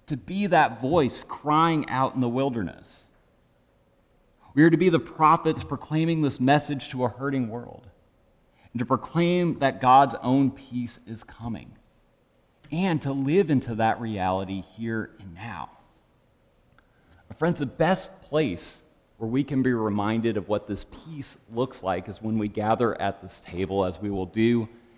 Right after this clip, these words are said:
as a congregation in a little bit. Because it's here at this table that the risen Christ joins us and invites us to a meal.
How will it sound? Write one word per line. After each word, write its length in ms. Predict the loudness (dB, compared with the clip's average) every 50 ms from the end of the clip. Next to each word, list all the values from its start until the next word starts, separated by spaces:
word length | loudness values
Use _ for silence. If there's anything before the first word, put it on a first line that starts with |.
| _ _ -10
as 140 | -8 -6 -6
a 40 | -8
congregation 880 | -8 -4 -4 -4 -2 -4 -6 -6 -4 -4 -4 -4 -6 -8 -8 -8 -8 -10
in 80 | -12 -12
a 40 |
little 220 | -10 -10 -10 -10 -12
bit. 280 | -14 -16 -20 -20 -20 _ _ _ _ _ _ _ _ _ _ _ _ _ _ _ -8
Because 280 | -4 -2 -2 -2 -2
it's 120 | -4 -8 -8
here 300 | -4 2 4 6 6 6
at 140 | 4 2
this 180 | 0 -4 -4 -4
table 420 | -8 -8 -4 -2 -2 -2 0 0 0
that 180 | 0 0 0
the 80 | -2 -4
risen 420 | -2 -2 -2 -2 0 0 -2 -2
Christ 460 | -2 -4 -2 -2 0 0 -2 -4 -8 -14
joins 480 | -8 -4 -2 0 2 2 2 2 0 0
us 280 | -2 -4 -4 -4 -4 -2
and 100 | -2 0
invites 540 | 0 -2 0 2 2 2 2 0 -4 -6
us 200 | -4 -4 -4 -6 -10
to 200 | -10 -6 -4 -2
a 40 | -2
meal. 420 | -2 -4 -6 -10 -12 -14 -18